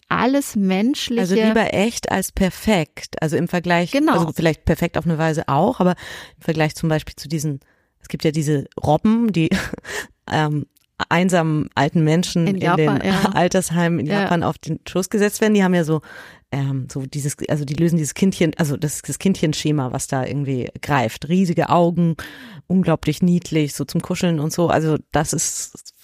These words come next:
Speaker 2: praktisch lieber echt als, ähm, übertrieben,
Speaker 1: Ja, was
Speaker 2: weiß nicht,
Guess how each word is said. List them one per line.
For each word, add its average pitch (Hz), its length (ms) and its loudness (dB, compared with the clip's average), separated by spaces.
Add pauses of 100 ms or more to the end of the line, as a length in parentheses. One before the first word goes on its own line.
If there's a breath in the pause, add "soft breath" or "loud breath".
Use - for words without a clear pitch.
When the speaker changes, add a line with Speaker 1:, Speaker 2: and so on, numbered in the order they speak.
Speaker 2:
praktisch - 580 -2
lieber 196 420 2
echt - 460 -2
als, 175 560 2
ähm, 170 460 2 (640 loud breath)
übertrieben, 160 920 2 (360)
Speaker 1:
Ja, 233 340 2
was 214 120 2
Speaker 2:
weiß 165 140 -2
nicht, 151 360 -2